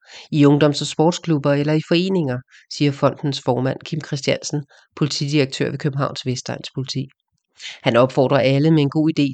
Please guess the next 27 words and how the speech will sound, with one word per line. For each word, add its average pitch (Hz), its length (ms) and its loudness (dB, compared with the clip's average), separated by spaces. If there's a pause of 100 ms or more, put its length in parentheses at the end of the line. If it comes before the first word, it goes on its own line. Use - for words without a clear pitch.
til 156 60 -2
at 139 80 0
sende 147 300 0
fonden - 340 -2
en 139 120 -2
ansøgning. 127 500 -8 (840)
Du 127 60 -2
kan 117 120 -2
læse 127 240 0
mere 143 200 4
om 143 140 2
fonden 151 380 0
og 160 120 -4
søge 156 440 2
på 139 200 0 (360)
politi 175 480 -2
punktum 139 360 -2
D 170 80 -4 (160)
K, - 80 -12 (1600)
og 180 140 0
der 190 60 4
er 180 120 6
ansøgningsfrist 175 840 0
første 143 300 0
maj 127 260 -2
tyve 156 240 -2
treogtyve. 135 600 -8